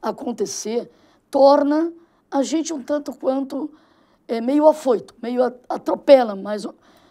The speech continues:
a, o andamento. Mas isso é salutar. É salutar porque cobra mais, porque não tá acomodado. Não que os antigos, é, possam estar acomodados, como <clears throat> um Maneco,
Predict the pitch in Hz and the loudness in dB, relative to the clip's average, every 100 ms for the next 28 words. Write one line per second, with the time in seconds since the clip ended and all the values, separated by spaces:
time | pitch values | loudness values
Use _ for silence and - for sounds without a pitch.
0 | - 233 - _ _ - 233 233 240 220 | -8 -8 -8 _ _ -8 -6 -2 -2 -2
1 | 190 170 - _ _ _ 220 254 247 254 | -8 -12 -18 _ _ _ -6 -4 -4 -6
2 | 277 285 302 359 466 294 _ _ _ _ | -6 -4 -4 -4 -6 -6 _ _ _ _
3 | _ 233 220 269 254 269 285 262 302 254 | _ -6 0 0 0 2 2 0 -8 -6
4 | 240 226 214 208 220 - - _ _ _ | -6 -4 -8 -8 -10 -14 -20 _ _ _
5 | _ _ - 220 247 254 247 220 220 214 | _ _ -14 -8 -6 -4 -2 -2 -4 -10
6 | 214 202 208 202 208 - _ - 240 320 | -8 -6 -6 -6 -12 -18 _ -6 0 0
7 | 320 587 587 - - 285 254 - 240 220 | -2 -4 -4 -8 -6 -2 -2 -2 -8 -8
8 | 190 - _ _ _ _ - 226 220 240 | -12 -14 _ _ _ _ -8 -6 -2 -2
9 | 240 - 214 196 208 202 - _ _ _ | -2 -4 -12 -8 -6 -6 -8 _ _ _
10 | _ - - 262 226 190 208 233 - - | _ -10 -10 -8 -10 -8 -10 -10 -16 -14
11 | 220 202 - 214 208 185 143 _ _ _ | -12 -10 -12 -8 -8 -8 -12 _ _ _
12 | _ 214 220 214 202 220 233 220 | _ -8 -6 -6 -6 -6 -6 -8